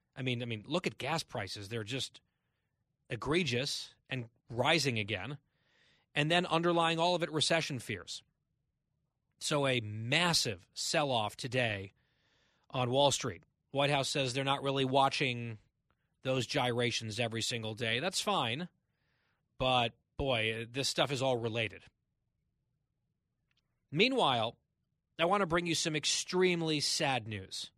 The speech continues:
The Ministry of Truth is no more. That's right, the Biden administration's disinformation board, or whatever they're calling it, has been paused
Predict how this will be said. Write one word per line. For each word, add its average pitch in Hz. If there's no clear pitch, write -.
The 143
Ministry 170
of 151
Truth 127
is 131
no 120
more. 101
That's 147
right, 156
the 143
Biden 143
administration's 147
disinformation 160
board, 110
or 120
whatever 120
they're 113
calling 113
it, 98
has 147
been 139
paused 151